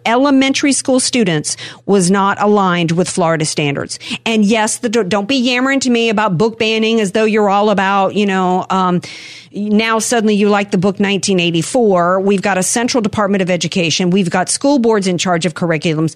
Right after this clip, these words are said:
There are choices being made every day in terms of what children are being taught.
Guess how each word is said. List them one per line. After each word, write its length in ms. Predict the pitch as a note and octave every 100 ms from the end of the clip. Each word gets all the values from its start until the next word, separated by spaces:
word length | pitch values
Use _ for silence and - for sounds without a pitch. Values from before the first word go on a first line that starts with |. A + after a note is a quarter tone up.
| - A3+
There 340 | E3+ A3 B3 -
are 420 | G#3+ F#3 F3 F#3 - -
choices 460 | B3 B3 B3+ C4+
being 240 | B3+ C4+ A#3+
made 280 | F#3 F#3+ -
every 300 | G3+ A#3+ B3+
day 380 | F#3+ D#3+ D#3+ -
in 100 | F3+
terms 340 | - G#3 G#3+
of 140 | G#3 F3+
what 280 | E3 G#3+ -
children 380 | A3+ G3+ G3
are 60 | F#3+
being 300 | E3 F3 D#3+
taught. 460 | - G#3+ G2 -